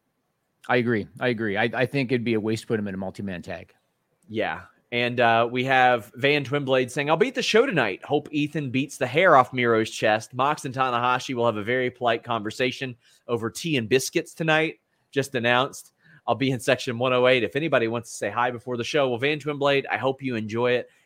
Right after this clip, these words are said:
Speaker 2: and I hope you enjoy this show. I look forward to the gentlemanly conversation that Moxley and Tanahashi have.
Speaker 1: Right.
Speaker 2: We're, we're heading towards a wild summer. There are so many events
Speaker 1: How's
Speaker 2: over the next
Speaker 1: Tanahashi's
Speaker 2: couple
Speaker 1: English?
Speaker 2: months. It's, I think, I,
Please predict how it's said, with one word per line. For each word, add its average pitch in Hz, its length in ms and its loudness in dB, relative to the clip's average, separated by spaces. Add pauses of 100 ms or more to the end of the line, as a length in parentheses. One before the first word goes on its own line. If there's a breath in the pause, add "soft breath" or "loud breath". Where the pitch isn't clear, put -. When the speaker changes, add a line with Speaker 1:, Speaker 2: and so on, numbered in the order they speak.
(100)
Speaker 2:
and 95 80 -6
I 92 60 -2
hope 127 220 -6
you 131 140 -4
enjoy 117 340 -2
this 104 160 -6
show. 110 380 -2 (220 soft breath)
I 113 80 0
look 139 200 -2
forward 131 300 2
to 123 80 -6
the 101 140 -2
gentlemanly 113 640 -4
conversation 113 800 -4
that 104 160 -8 (260)
Moxley 113 520 0
and 95 120 -6
Tanahashi 117 720 -4
have. 110 320 0 (220)
Speaker 1:
Right. 104 240 2
Speaker 2:
We're, 131 180 0
we're 135 160 2
heading 143 300 -2
towards 139 260 -4
a 131 60 -2
wild 120 640 0
summer. 120 340 -4
There 107 240 -2
are 101 60 -4
so 131 500 -2
many 117 320 -4
events 101 720 -8 (340)
Speaker 1:
How's 143 160 4
Speaker 2:
over - 40 2
the 170 180 6
next 156 160 2
Speaker 1:
Tanahashi's - 60 -2
Speaker 2:
couple 117 140 2
Speaker 1:
English? 104 320 -2
Speaker 2:
months. - 100 -16 (1300)
It's, - 360 -12
I 147 80 0
think, 135 360 -6
I, 120 200 2